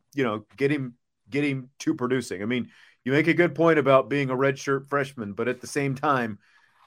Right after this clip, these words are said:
a lot of talent, a lot of expectations, both internally and externally with Tobias Merriweather. So you've gotta, I,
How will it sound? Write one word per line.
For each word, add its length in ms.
a 40
lot 160
of 60
talent, 420
a 40
lot 120
of 80
expectations, 800
both 280
internally 720
and 280
externally 680
with 180
Tobias 600
Merriweather. 640
So 180
you've 200
gotta, 380
I, 120